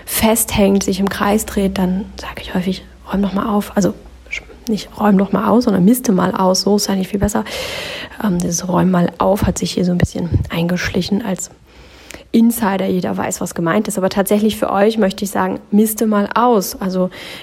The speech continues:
geh mal durch, tu mal was weg und, ähm, sortiere und, äh, bereinige dein Äußeres, dann kannst du im Inneren wieder weiterkommen. So, das erzähle ich immer wieder und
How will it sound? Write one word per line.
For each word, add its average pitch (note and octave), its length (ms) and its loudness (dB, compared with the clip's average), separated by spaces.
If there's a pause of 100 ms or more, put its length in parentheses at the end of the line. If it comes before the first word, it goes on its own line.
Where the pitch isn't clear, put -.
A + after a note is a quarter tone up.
geh G3 140 2
mal F#3+ 220 4
durch, G3+ 300 2
tu - 120 -4
mal G3+ 180 2
was F#3 160 0
weg G#3 340 0 (140)
und, - 340 -10
ähm, - 640 0 (280)
sortiere G3+ 760 2
und, F#3 300 0 (520)
äh, - 120 -8
bereinige F3+ 640 4
dein F3+ 180 2
Äußeres, G3 520 0
dann - 140 -14
kannst - 340 -6
du G3+ 40 -4
im F#3+ 80 -4
Inneren F#3+ 300 0
wieder G3 180 4
weiterkommen. - 520 -2
So, - 160 -12
das - 120 -10
erzähle A#3+ 340 2
ich B3 100 -2
immer A#3+ 240 4
wieder A3 280 2
und F#3 140 -4